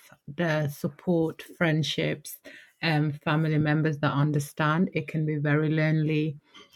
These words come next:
going through all these things without anyone really knowing or understanding. So I'm glad that you have had that space, um, to pack up your <laughs> belongings and go to Bulgaria,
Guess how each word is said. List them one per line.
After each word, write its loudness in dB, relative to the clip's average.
going 6
through 6
all 6
these 4
things 2
without 6
anyone 4
really 6
knowing 6
or 4
understanding. 4
So 4
I'm 2
glad 2
that 2
you 2
have 2
had -2
that 4
space, 2
um, 2
to 2
pack 4
up 6
your 8
<laughs> 10
belongings 12
and 4
go 6
to 0
Bulgaria, 6